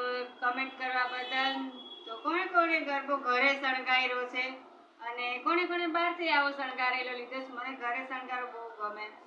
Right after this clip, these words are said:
પહેલેથી ઘણા ટાઈમથી ઘરે જ શણગારું છું. તો બસ હવે કાલે જવાનું, કાલ પરમદી બગસરા જવાનો વિચાર છે.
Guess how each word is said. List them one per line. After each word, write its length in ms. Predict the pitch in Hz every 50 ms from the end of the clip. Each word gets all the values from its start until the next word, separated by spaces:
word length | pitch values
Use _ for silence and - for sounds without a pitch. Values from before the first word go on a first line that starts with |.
| - - - - - -
પહેલેથી 460 | 262 269 277 294 302 294 294 285 254
ઘણા 280 | - 233 220 233 247 247
ટાઈમથી 400 | 247 233 226 220 220 220 240 226
ઘરે 300 | - 214 214 220 233 226
જ 20 |
શણગારું 580 | - - 226 214 214 208 214 220 220 214 220 -
છું. 300 | - 269 277 320 359 - - - - - - - - _ _ _ -
તો 140 | - 240 240
બસ 220 | - 294 339 370 359 359
હવે 120 | 330 330
કાલે 320 | 320 320 294 285 294 302
જવાનું, 480 | 302 294 285 269 269 277 294 294 294 294
કાલ 220 | 294 277 277 294 285 294
પરમદી 460 | 294 294 294 285 285 294 294 294 285
બગસરા 500 | 285 269 262 262 277 277 269 285 269 269
જવાનો 760 | 269 269 254 247 247 254 262 269 269 269 269 262 262 262 254
વિચાર 540 | 247 247 254 - 277 277 269 277 269 269 -
છે. 240 | 294 277 294 320